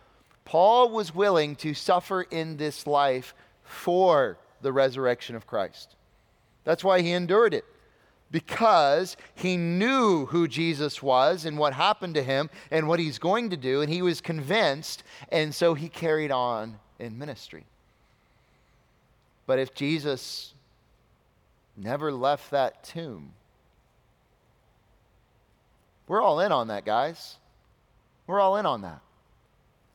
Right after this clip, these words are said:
Our faith would be in vain. But then Paul's testimony is false. Moreover, verse fifteen, "We are even found to be false witnesses of God because we testified against God that he raised Christ."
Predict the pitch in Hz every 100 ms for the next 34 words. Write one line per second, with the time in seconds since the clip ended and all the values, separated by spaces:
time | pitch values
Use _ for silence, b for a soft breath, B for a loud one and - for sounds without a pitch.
0 | _ _ _ _ _ _ - 117 117 165
1 | 180 180 131 117 117 107 107 104 113 139
2 | 135 _ 156 180 - 160 156 - 180 170
3 | 151 139 131 120 117 - 160 127 120 147
4 | - b b b b 139 147 151 156 147
5 | 131 139 - 139 - 131 127 165 170 143
6 | 123 - b b 160 165 147 131 151 147
7 | 156 127 131 - - 147 175 185 - 170
8 | 180 160 139 - 127 113 101 143 139 101
9 | 131 175 - b b b _ _ _ _
10 | _ _ _ - 131 151 123 143 - 165
11 | 185 - 180 147 131 127 123 170 185 -
12 | 117 117 117 123 127 139 135 - 208 156
13 | 101 -